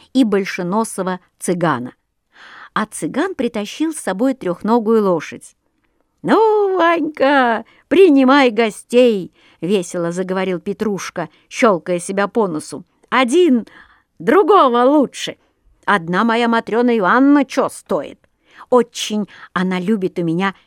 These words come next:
чай пить. Точно утка». «Найдём и чай, Пётр Иванович», — ответил Ванька. «А мы хорошим гостям всегда рады. Садитесь, Матрёна Ивановна.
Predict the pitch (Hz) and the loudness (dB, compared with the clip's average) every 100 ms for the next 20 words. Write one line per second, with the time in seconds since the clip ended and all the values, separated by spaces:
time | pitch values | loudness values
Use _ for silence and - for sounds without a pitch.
0 | _ _ - 180 151 - - - - - | _ _ -2 -2 -2 -10 -18 -18 -20 -20
1 | _ _ 262 226 - 247 262 339 269 - | _ _ 0 0 0 -2 0 2 0 0
2 | - 175 - _ _ _ _ _ _ - | -4 -4 -6 _ _ _ _ _ _ -10
3 | 160 160 147 190 208 208 - 226 269 440 | -8 -8 -4 -2 0 -4 -4 -4 -4 -4
4 | 440 - 320 226 214 202 170 151 156 - | -6 -4 -2 -2 -2 0 0 -4 -8 -14
5 | - _ _ - 170 202 175 196 185 190 | -20 _ _ -8 -6 -4 -4 -4 -4 -2
6 | 151 147 - _ _ - - - - 180 | -4 -6 -14 _ _ -20 -20 -18 -4 -2
7 | 185 190 202 208 180 156 - _ - 170 | 0 0 -2 -2 -2 -4 -8 _ -10 -8
8 | 165 156 - 175 170 156 - - 151 - | -6 -8 -10 -8 -8 -10 -12 -10 -8 -8
9 | - - 165 160 156 135 127 170 190 165 | -16 -14 -14 -10 -8 -8 -10 -8 -10 -12
10 | - - _ _ - - - 262 208 185 | -16 -20 _ _ -20 -16 -2 0 0 -4
11 | 196 262 254 269 285 277 277 285 254 202 | -4 -4 -2 -2 2 4 4 4 2 0
12 | 185 165 | -4 -6